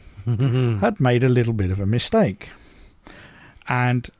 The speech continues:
Speaker 2: the rudders on the submarine were connected incorrectly. In fact, the fault was such a big problem, it had to go back to the yard. 'Cause when they turned to the port, which is left,
Speaker 1: Yeah.
Speaker 2: it went right.
Speaker 1: Brilliant.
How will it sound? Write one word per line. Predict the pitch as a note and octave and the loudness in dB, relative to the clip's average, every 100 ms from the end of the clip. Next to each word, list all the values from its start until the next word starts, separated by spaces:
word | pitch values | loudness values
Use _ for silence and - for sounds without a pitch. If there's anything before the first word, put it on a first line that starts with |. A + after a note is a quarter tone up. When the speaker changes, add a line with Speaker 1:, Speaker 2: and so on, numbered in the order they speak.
| _ - | _ -10
Speaker 2:
the | C3 C#3+ | 0 0
rudders | B2+ B2 A2+ A#2+ A#2+ | 2 2 2 2 0
on | D3 C#3+ | 0 0
the | |
submarine | D3+ B2 A#2 A2 A2 A#2+ | 0 -2 0 2 4 2
were | |
connected | A#2+ D3+ D#3+ - B2+ | 2 2 0 0 2
incorrectly. | C3 - D#3 F#3+ - A2 | 2 2 0 -2 -2 -4
In | A2 | -2
fact, | - C3 | -2 -2
the | - | -4
fault | - D#3+ C#3 | 0 2 2
was | B2 - | 0 -2
such | E3+ - | -2 -2
a | |
big | C#3+ E3 D3+ | -2 -2 -2
problem, | - G#2 A#2 A#2+ | -2 -2 0 -2
it | G2+ | 0
had | C#3 | -2
to | - | 0
go | A#2+ | -2
back | A2 B2 - | 0 -2 -2
to | A2+ | -2
the | A#2+ | 0
yard. | C#3 C3 F#2+ F#2+ - - - - | 2 2 0 -6 -12 -18 -18 0
'Cause | B2+ G#2 | 2 4
when | E3+ E3 | 2 2
they | D3 | 0
turned | C3+ - D3 C#3 B2+ - - - | -2 0 2 4 2 -2 -16 -8
to | A#2+ | -4
the | A2+ | -4
port, | - G#3 E3+ C3+ - - - | 4 6 6 4 0 -6 -4
which | B2 - | -4 0
is | G#2 G2+ - | -2 -2 -6
left, | A#2 G#2+ A#2+ - - - _ _ _ - - | -2 0 -2 -4 -16 -20 _ _ _ -20 -8
Speaker 1:
Yeah. | G#2 G2 F#2 - | -4 -2 -4 -8
Speaker 2:
it | D3+ D3 | -6 -2
went | C3 B2 | -2 0
right. | C3 F#2+ - - _ _ - - - - - - - - | -2 -2 -10 -20 _ _ -20 -20 -20 -20 -20 -20 -20 -8
Speaker 1:
Brilliant. | G#2+ G#2 E2+ | -2 -2 -2